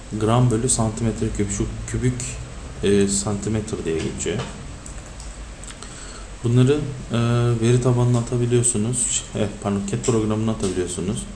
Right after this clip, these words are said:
Ondan sonra P D F olarak download edebiliyorsunuz. Yani bak, basalım şunların birisine.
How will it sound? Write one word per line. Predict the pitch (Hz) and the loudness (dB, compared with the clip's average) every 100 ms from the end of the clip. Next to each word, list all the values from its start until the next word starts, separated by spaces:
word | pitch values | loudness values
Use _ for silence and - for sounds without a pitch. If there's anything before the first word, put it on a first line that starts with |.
| - - - - - | -14 -16 -16 -14 -6
Ondan | 104 104 | -4 -2
sonra | 107 104 107 98 - - - - | 0 0 0 -2 -8 -12 -10 -4
P | 117 110 | 0 0
D | |
F | 110 117 | 0 2
olarak | 110 101 | 2 0
download | 90 82 82 - | -2 -4 -4 -6
edebiliyorsunuz. | 80 82 87 107 | -6 -6 -4 -2
Yani | 107 101 | -2 -2
bak, | 104 101 | -2 -2
basalım | 107 107 110 104 | -2 0 0 -2
şunların | 95 87 82 | -6 -6 -4
birisine. | 82 117 | -4 -4